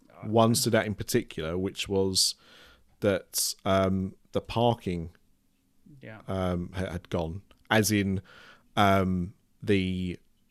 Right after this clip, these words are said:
Speaker 2: not the, not the, the parking itself, the parking charge, but there was a priority,
Speaker 1: Yeah.
Speaker 2: uh, parking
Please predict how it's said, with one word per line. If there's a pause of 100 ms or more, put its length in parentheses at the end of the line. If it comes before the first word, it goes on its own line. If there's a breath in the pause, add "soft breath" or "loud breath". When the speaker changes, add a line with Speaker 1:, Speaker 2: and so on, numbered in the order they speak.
(880)
Speaker 2:
not
the,
not (180)
the, (260)
the
parking
itself,
the
parking
charge,
but
there
was
a
priority, (540 soft breath)
Speaker 1:
Yeah.
Speaker 2:
uh,
parking